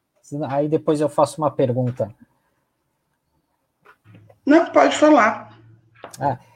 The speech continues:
Speaker 1: é, eu queria saber de você, até por você tá na ponta, é, muito se fala na pandemia, né, que aumentaram o número de casos, né, de abuso e tal. Você tem percebido isso no dia a dia,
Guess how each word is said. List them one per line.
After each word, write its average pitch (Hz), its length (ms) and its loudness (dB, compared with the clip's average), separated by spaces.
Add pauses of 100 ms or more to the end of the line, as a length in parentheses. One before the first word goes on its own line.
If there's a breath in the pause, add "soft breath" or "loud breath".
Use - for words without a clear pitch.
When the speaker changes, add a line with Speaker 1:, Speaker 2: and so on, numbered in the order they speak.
Speaker 1:
é, 202 220 0
eu 254 140 6
queria 311 240 0
saber 170 340 2
de 147 100 -6
você, 135 440 0
até 156 240 4
por 139 440 0
você 123 400 -2
tá 139 220 2
na 127 160 0
ponta, 143 680 -2 (380 soft breath)
é, 165 300 6
muito 240 260 -2
se 226 160 -6
fala 180 300 2
na 170 120 0
pandemia, 151 800 0
né, 143 180 0
que - 140 -2
aumentaram 156 840 0
o 123 260 -8
número 139 320 -4
de 123 120 -10
casos, 127 760 2
né, 131 360 0
de 117 180 -4
abuso 123 680 -4
e 123 40 -10
tal. 165 260 -2
Você 269 500 -2 (180)
tem 285 140 0
percebido 147 640 -2
isso 143 240 -6
no 131 140 -4
dia 127 260 -4
a 113 40 -8
dia, 151 500 -2